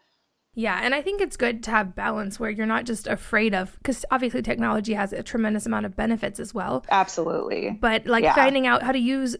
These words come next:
Speaker 1: modern conveniences we have actually to, like, get the best of both worlds. Like, I actually take a lot of heat every time I share a post I have about why my kids will never have nightlights.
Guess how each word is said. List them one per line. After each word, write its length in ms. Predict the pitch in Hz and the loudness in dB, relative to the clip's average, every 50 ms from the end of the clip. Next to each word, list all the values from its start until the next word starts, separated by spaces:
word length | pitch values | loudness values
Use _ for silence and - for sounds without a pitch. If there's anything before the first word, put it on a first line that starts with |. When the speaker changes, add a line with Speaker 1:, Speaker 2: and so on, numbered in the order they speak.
| - | -4
Speaker 1:
modern 460 | - 233 220 214 214 226 233 233 233 | -2 0 2 2 4 4 4 4 4
conveniences 540 | 220 240 226 226 220 220 214 202 226 196 202 | 4 2 2 4 4 2 0 0 -4 -4 -4
we 80 | 214 202 | -2 0
have 180 | 202 196 208 | 2 2 2
actually 320 | 226 196 220 214 - 247 226 | 2 0 0 0 -2 -2 -2
to, 100 | - 240 | 0 0
like, 300 | 226 202 202 202 - - - | 0 0 0 -2 -4 -8 -2
get 160 | 208 233 220 - | -2 -2 0 0
the 80 | 226 | -2
best 300 | 202 208 208 208 202 - | 0 0 -2 -2 -2 -4
of 160 | 208 190 190 | -6 -6 -2
both 240 | - 202 208 196 - | -2 -2 -2 -2 0
worlds. 280 | 214 220 214 208 202 208 | 0 2 2 2 0 0
Like, 120 | 214 208 | -2 0
I 80 | 220 226 | 2 2
actually 260 | 247 254 240 - 262 | 2 2 0 0 -2
take 180 | - 254 240 - | -2 -2 0 0
a 60 | 226 | 0
lot 220 | 196 190 208 220 | 0 2 0 0
of 80 | 214 202 | 0 0
heat 160 | 247 240 - | -2 -2 -2
every 180 | 208 214 226 208 | 0 0 0 2
time 200 | 226 214 208 202 | 2 0 0 0
I 180 | 190 196 202 202 - - - - - - | -2 -4 -6 -8 -12 -20 -20 -20 -20 -14
share 220 | - - 269 233 | -2 2 4 4
a 40 | 220 | 4
post 280 | 196 233 247 277 - 277 | 4 2 0 2 0 0
I 60 | 220 | 0
have 140 | 214 214 220 | 2 0 0
about 220 | 208 208 214 220 | 0 -2 -2 0
why 140 | 208 202 202 | 0 0 0
my 160 | 208 208 214 | 0 0 -2
kids 340 | 202 - 226 202 196 196 - | -2 -2 -4 -4 -4 -8 -4
will 140 | - 214 214 | -2 0 2
never 240 | 208 202 196 220 196 | 2 2 0 -2 -2
have 140 | 185 190 190 | -2 -2 -2
nightlights. 560 | 190 180 190 - - 262 277 320 330 - - | -2 -4 -4 -4 -4 -4 -4 -4 -6 -8 -16